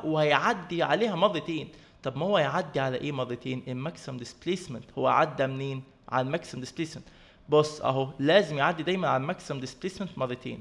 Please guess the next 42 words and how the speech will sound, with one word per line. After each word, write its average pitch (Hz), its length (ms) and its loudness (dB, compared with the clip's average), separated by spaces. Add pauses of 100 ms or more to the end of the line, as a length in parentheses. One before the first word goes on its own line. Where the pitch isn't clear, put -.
(140)
بص 131 300 -4
أهو، 127 120 -8 (800)
ادي 151 260 8
م-، 147 160 -6
لو 143 220 6
انت 185 140 2
حتى 196 260 2
وبدأ 180 240 4
من 147 140 -4
هنا 135 180 -2
يا 120 60 0
عم، - 140 -6 (760)
فهو 190 240 8
مشي 254 340 2
مره 233 280 2
كده 202 220 -2 (220)
وعدى 156 340 6
على 139 100 6
الماكسيمم 139 340 -2
ديسبيسمنت 156 600 -6
كده 180 180 -4
مره، 175 320 -2 (500)
وبعد 156 360 8
كده 196 200 2
رجع 175 220 6
تاني 143 360 -2 (120)
وعدى 175 420 8
كده، 190 260 -4
عدى 151 460 4
على 135 140 6
الماكسيمم 156 400 -4
ديسبيسمنت 156 540 -10
مره 160 180 0
تانيه. 151 340 -4 (260)
فهمت 147 300 -6
الكلام؟ 147 400 -6 (320)
هو 139 180 4
كده 180 160 -4
عدى 175 240 2
على 147 60 4
الماكسيمم 160 340 -4
ديسبيسمنت 170 440 -8